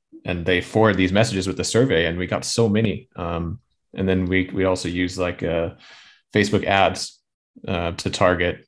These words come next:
and balance out the, the demographics and the skew, um, to try to get it. It wasn't perfect, but it, like, it really, we got more than fifteen hundred responses,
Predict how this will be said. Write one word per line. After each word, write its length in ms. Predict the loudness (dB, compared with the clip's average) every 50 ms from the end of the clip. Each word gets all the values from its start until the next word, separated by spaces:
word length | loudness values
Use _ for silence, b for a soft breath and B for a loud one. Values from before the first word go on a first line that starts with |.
| _ -4
and 160 | -4 -2 0
balance 380 | 2 2 2 2 0 0 2
out 280 | 2 2 2 2 0 -4
the, 180 | -8 -8 -8 -8
the 100 | -6 -4
demographics 720 | -4 -2 -2 -2 0 0 0 0 0 -2 -6 -8 -8 -10
and 80 | -8
the 80 | -8 -8
skew, 420 | -8 -8 -8 -8 -8 -8 -8 -10 _ -18 -18 -14 -12
um, 440 | -10 -8 -8 -8 -8 -8 -10 -10 -12 _ _ _ _ _ _
to 80 | -10 -6
try 160 | -4 -2 -2
to 80 | -2 -2
get 160 | -2 -2 -2
it. 80 | 0
It 60 | 2 2
wasn't 220 | 2 2 2 4
perfect, 360 | 4 4 4 4 0 0 0
but 220 | 0 0 0 0 -4
it, 200 | -8 -8 -8 -6
like, 120 | -6 -2 0
it 100 | 2 2
really, 360 | 4 6 6 6 6 6 4
we 100 | 4 4
got 280 | 4 4 2 2 0 -6 -8 -6
more 200 | -4 -2 -2 -2
than 100 | -2 -4
fifteen 240 | -6 -6 -6 -6
hundred 200 | -4 -4 -4 -4
responses, 720 | -6 -8 -6 -4 -4 -2 -2 -4 -4 -6 -6 -8 -10 -14